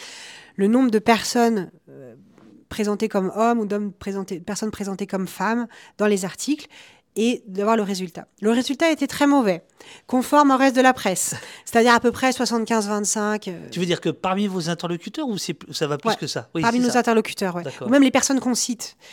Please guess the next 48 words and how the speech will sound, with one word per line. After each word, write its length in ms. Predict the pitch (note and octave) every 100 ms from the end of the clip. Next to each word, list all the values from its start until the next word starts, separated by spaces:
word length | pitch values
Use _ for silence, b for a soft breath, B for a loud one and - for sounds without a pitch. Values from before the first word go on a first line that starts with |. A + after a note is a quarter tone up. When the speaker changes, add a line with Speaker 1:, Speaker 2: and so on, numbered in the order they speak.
| B B
Speaker 1:
enfin 160 | G#3+
qu'on 160 | G3+ A3+
cite, 240 | - A#3+
dont 140 | G#3 G#3
on 60 | A3+
cite 240 | - -
le 80 | A#3
nom. 140 | G3+ - _
Speaker 2:
D'accord. 320 | D3 A#2+ A#2 - B -
Speaker 1:
Euh... 1160 | G#3 G#3 G3 F#3+ F#3 F3 F3 D#3+ D#3 C#3 C#3+ C#3+ C#3 C3+ - -
Et 100 | G3+
donc 180 | G3+ C4+
c'était 140 | - C#4+
très 180 | -
mauvais, 320 | D#4 A3+ F3+ F#3
ouais. 160 | F3+
Mediapart 380 | F#3+ G3 G#3+ A#3
faisait 180 | G#3+ G#3
pas 120 | A3
mieux 120 | A3
que 100 | G#3+
le 60 | G#3
reste 220 | G#3+ G#3+
à 40 | F#3
peu 100 | F#3
près, 160 | -
enfin 160 | G#3 G3+
un 60 |
peu 140 | G3 A3
mieux 200 | G#3+ A3+
que 80 | -
certains, 500 | G3+ - G3+ G#3 G#3+
mais 60 |
enfin 220 | F3+ F3+
globalement 420 | F3 F#3+ F#3+ F#3+ G3+
pas 120 | F#3
terrible, 320 | F#3+ G3 F3
hein. 100 | F#3+ B B B G3
Donc 120 | F#3
soixante-quinze 560 | A#3 A3 A3 G#3+ A#3
vingt-cinq, 420 | G#3 A3 G#3+ F#3+ -
c'est, 120 | D#3+
c'est, 160 | - E3 _
c'est 160 | -
pas 120 | - B3
ouf, 220 | E4 B3
hein. 100 | C#4+ B B B B B B -
Euh, 680 | G#3 G#3 G3+ F#3+ F#3 F#3